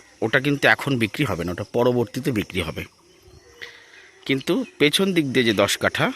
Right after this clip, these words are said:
সেটা এখন বিক্রি হবে। পেছন দিক দিয়ে মানেও বিরাট রাস্তা, যে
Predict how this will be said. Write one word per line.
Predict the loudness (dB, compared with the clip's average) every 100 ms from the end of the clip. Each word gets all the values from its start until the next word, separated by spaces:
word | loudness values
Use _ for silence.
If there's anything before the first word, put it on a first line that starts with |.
| -8 -20 _ -8
সেটা | -4 0
এখন | -2 -2 -2
বিক্রি | -4 -4 -4
হবে। | -2 -4 -6 -12 -20 -20 -20 -20 _ _ _ _ _ -6
পেছন | -4 -2
দিক | -2
দিয়ে | 0 4
মানেও | 4 6
বিরাট | 6 4 2
রাস্তা, | -2 -2 -4 -6 _ _ -20 _ _ _ _ _ _ _ _ -20 _ _ _ _ _ _
যে | -10 -8